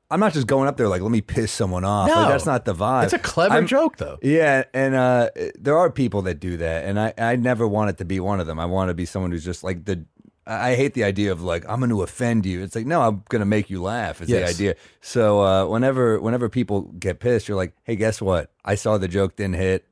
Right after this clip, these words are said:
Speaker 1: I feel shitty that it didn't hit."
Speaker 2: Yeah.
Speaker 1: You know, it's like when you get, like, grounded in school and then, or,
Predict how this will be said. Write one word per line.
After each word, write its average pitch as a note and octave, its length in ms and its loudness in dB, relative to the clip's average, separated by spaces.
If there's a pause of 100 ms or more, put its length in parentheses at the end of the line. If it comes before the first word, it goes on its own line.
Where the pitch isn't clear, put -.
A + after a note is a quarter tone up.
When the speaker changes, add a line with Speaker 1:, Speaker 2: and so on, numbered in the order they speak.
(200)
Speaker 1:
I F#2+ 120 0
feel G2 260 0
shitty F2+ 320 -2
that F2 100 0
it F2 120 -6
didn't F2 180 -4
hit." E2+ 380 -2
Speaker 2:
Yeah. F2+ 240 -4 (120)
Speaker 1:
You G#2+ 140 0
know, A#2 120 2
it's B2+ 220 -2
like D3 200 2
when C3 120 2
you A#2 80 4
get, A2+ 220 0
like, G2 260 -2
grounded F#2 440 -2
in F2+ 80 -4
school G2 420 0
and F#2+ 100 -4
then, F2+ 360 -2
or, G#2 240 0